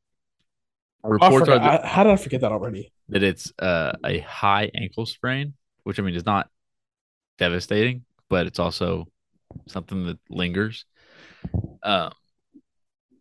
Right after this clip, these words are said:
Speaker 2: Wiz and Colton both pick Green Bay. Green Bay is minus ten.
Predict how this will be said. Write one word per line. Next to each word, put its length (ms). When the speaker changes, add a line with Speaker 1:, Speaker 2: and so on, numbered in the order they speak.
Speaker 2:
Wiz 280
and 120
Colton 540
both 260
pick 120
Green 200
Bay. 400
Green 220
Bay 340
is 240
minus 720
ten. 560